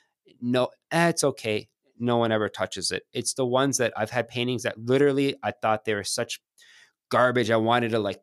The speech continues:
throw 'em out. This, they sold before the show. And so it's, like, the same thing, even with the film, it's the scenes that you think it's gonna be such a great scene and then end up turning out, I completely cut it. And it's, like, this one other take I thought that I'd never use in, like, a pinnacle in the film.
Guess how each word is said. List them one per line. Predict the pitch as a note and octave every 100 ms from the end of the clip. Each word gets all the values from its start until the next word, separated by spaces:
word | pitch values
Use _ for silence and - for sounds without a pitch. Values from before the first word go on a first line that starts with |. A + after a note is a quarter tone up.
| -
throw | C#3 B2+
'em | A#2
out. | C3 C3
This, | B2+ -
they | - A#2+
sold | - A2+ G#2
before | G2 G2+ G2
the |
show. | G2 - G2 G2 F#2+
And | G2+
so | G2 A2+ A2
it's, | A2
like, | A2 A2
the | A2+ A2
same | - D#3 E3
thing, | - D3+ A2 -
even | C#3+
with | D#3 D3
the | - -
film, | A#2+ G#2+
it's | G2
the | A#2
scenes | - C#3 C#3+
that | C3+
you | B2
think | A#2+ C#3+ C#3+
it's | B2
gonna | B2
be | A2+
such | - -
a | A#2+
great | - A#2+ B2+
scene | - - C#3 C3+ C#3+ C#3+ - - - - _
and | C3+
then | C3+
end | C3 C3+
up | C3+
turning | - C3+
out, | A#2+ B2 -
I | -
completely | A2+ - F3
cut | - C#3 D3
it. | D3
And | A#2+
it's, | A2+
like, | B2
this | B2 A2
one | A2+ C#3+ F3+ F3 -
other | D3 D#3
take | - C3+ C3
I |
thought | - C3 B2+
that | A#2
I'd | G#2+
never | B2+ D3
use | D3 C3 C3+ -
in, | A2
like, | G#2+
a | -
pinnacle | - G#2+ G2
in | G2
the |
film. | - A2 G2+ F#2